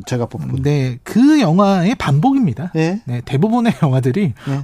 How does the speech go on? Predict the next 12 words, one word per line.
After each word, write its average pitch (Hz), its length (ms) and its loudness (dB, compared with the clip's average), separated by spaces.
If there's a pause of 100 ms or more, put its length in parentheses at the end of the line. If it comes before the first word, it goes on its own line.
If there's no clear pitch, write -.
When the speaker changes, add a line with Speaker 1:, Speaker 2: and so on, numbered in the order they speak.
Speaker 2:
쿨러닝의 302 520 2
구조에서 156 380 0
벗어나지를 220 580 0
못해요. 120 420 -8
Speaker 1:
예. 156 260 0 (180)
Speaker 2:
대신 190 260 2
이제 170 340 2 (300)
따뜻함을 247 640 2
남기려고 123 500 -2
한 190 240 2
거죠. 113 500 -4
Speaker 1:
네. 151 200 -2